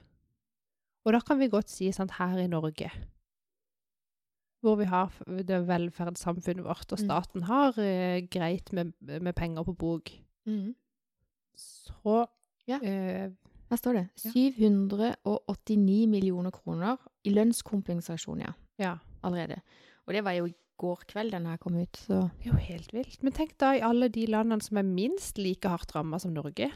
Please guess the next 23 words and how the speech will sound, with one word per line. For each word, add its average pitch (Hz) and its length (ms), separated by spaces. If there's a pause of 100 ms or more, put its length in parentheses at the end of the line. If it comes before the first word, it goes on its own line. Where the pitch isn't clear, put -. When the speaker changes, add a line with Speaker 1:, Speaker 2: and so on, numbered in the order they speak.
Speaker 2:
Mm. 214 80
Speaker 1:
hvor 196 100
det 185 100
bor 185 120
mange 180 560
flere 147 240
folk. 311 260
Speaker 2:
Hvor 180 140
ikke - 240
de 254 60
Speaker 1:
Og 262 40 (100)
hvor 160 100
Speaker 2:
betaler 156 80
skatt. 240 340
Speaker 1:
ikke 415 140
de 349 60
har, 170 160 (120)
nei, 330 260
og 277 80
de 233 120
Speaker 2:
Mm. 185 100
Speaker 1:
har, - 220
du, 196 240